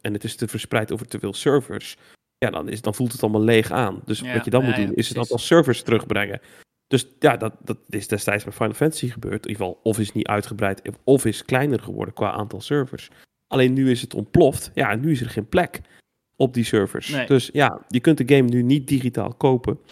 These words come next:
Speaker 1: Ik denk op het moment dat servers weer uitgebreid worden, dat je die game ook wel weer digitaal kan gaan
Speaker 2: Tuurlijk,
Speaker 1: kopen.
Speaker 2: ik denk
Speaker 1: Maar
Speaker 2: waarschijnlijk, dit, dit, dit nieuws is trouwens van eergisteren.
Speaker 1: <clears throat>
Speaker 2: Misschien is het overigens al inmiddels wel weer opgeschaald, hoor. En, eh,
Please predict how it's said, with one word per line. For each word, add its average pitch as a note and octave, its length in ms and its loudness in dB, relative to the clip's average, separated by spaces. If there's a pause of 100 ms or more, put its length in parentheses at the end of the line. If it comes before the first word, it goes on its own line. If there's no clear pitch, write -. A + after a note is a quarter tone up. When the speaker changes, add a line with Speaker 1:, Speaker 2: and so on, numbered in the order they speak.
(280)
Speaker 1:
Ik A2+ 200 -6
denk A#2 260 4
op - 60 -6
het A2+ 120 -2
moment A2+ 220 0
dat G#2+ 140 -6
servers A#2+ 400 0
weer G#2+ 140 -2
uitgebreid A2 640 -4
worden, G#2+ 320 -8 (400)
dat - 160 -8
je - 60 -12
die G2+ 220 -6
game F#2+ 160 -6
ook - 80 -18
wel G2 140 -6
weer G2+ 200 -2
digitaal G2+ 420 -8
kan G2+ 180 -12
gaan C3+ 120 -8
Speaker 2:
Tuurlijk, A#2 320 -2
Speaker 1:
kopen. - 160 -8
Speaker 2:
ik B2 80 -10
denk - 20 -6
Speaker 1:
Maar G2+ 160 -2
Speaker 2:
waarschijnlijk, C3 680 -8
dit, C#3 180 -10
dit, B2 300 -12
dit B2+ 320 -10
nieuws C3 320 -8
is - 80 -16
trouwens B2 280 -10
van - 100 -16
eergisteren. B2 640 -8
Speaker 1:
<clears throat> A#2 60 -6
Speaker 2:
Misschien C3 200 -8
is B2 120 -8
het - 180 -14
overigens A#2 340 -8
al G#2+ 160 -12
inmiddels G#2+ 320 -14
wel A2 200 -14
weer G#2+ 100 -14
opgeschaald, G#2+ 640 -14
hoor. A#2 140 -14
En, A2+ 340 -14
eh, A2+ 80 -18